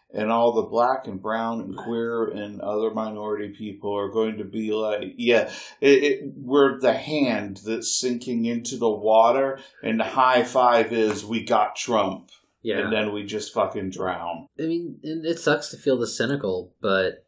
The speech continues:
Speaker 2: you know, we, <laughs> we fucking lived through four years of Trump, and now we're, he's just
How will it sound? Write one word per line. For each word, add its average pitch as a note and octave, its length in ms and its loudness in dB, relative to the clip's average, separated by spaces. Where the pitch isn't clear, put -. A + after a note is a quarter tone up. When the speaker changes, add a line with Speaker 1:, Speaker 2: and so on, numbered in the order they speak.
Speaker 2:
you A#2 140 -10
know, F#2+ 140 -4
we, G#2 160 -6
<laughs> - 180 -20
we - 220 -8
fucking C#3+ 380 -2
lived F2+ 220 -2
through F2+ 180 -6
four F2 300 -4
years G2 200 -4
of A#2+ 100 -4
Trump, E3 360 -4
and E2 400 -10
now F2 320 -6
we're, F2 200 -4
he's A2 240 -6
just G#2+ 300 -4